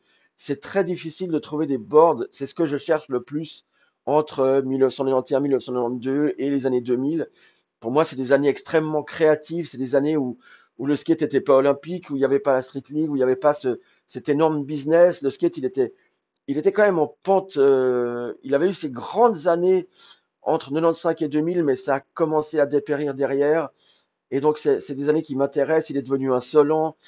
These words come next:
il est devenu non respectueux. Il s'est aussi affranchi du monde du surf, malgré cette belle, euh, vainée. Euh, il est devenu, il a pris ses lettres de noblesse pour moi après les années Powell.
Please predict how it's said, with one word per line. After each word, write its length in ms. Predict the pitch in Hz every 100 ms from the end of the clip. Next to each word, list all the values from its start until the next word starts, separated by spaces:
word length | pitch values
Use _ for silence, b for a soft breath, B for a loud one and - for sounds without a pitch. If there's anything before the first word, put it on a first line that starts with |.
| b _
il 100 | 113
est 60 | 123
devenu 240 | 131 127
non 120 | 147
respectueux. 680 | 165 156 156 - 160 165 170
Il 80 | 131
s'est 80 | 165
aussi 240 | 151 160
affranchi 460 | 151 - 165 160 185
du 100 | 151
monde 180 | 151 143
du 120 | 139
surf, 440 | - 185 190 - _ _ _ _
malgré 320 | 110 123 123
cette 280 | 151 135 113
belle, 280 | 123 151 147
euh, 220 | 135 120
vainée. 560 | 117 139 135 135 170 185 B B B B _ 120
Euh, 560 | 127 120 120 123 123 - _ _ _
il 100 | 143
est 60 |
devenu, 420 | 160 139 165 185 190
il 100 | 147
a 60 |
pris 200 | 151 214
ses 120 | 196 165
lettres 180 | 175
de 60 | 151
noblesse 380 | 156 151 160 -
pour 160 | 139
moi 200 | 139 160
après 240 | 156 - 143
les 120 | 139
années 140 | 135
Powell. 520 | 131 139 131 139 175